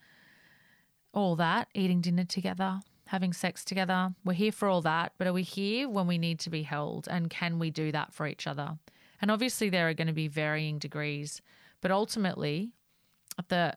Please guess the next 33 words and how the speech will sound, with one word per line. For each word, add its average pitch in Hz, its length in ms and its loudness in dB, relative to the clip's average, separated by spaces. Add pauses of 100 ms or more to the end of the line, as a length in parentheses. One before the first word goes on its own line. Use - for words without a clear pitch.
(120)
at - 120 -6
the 180 80 -2
highest 185 380 0
level, 160 540 -2 (1120)
I 202 140 2
believe, 160 420 0
and 170 100 0
I've 165 180 -2
been 180 260 0
in 151 120 -2
partnerships - 840 -6 (760)
for - 160 -6
nearly 160 280 0
twenty 151 380 -6
years, 151 300 -2
so - 140 -2
I'm 175 180 2
not 185 200 2
a 175 80 0
novice, 156 680 -4 (640)
I 226 60 0
believe 247 260 2
that's 226 180 0
the 220 80 2
missing 202 380 0
link 196 480 -4
to 185 160 0
highly 180 500 0
successful - 720 -4
and 160 140 -2
highly 165 380 0
beautiful 156 640 -6
relationships, - 1120 -6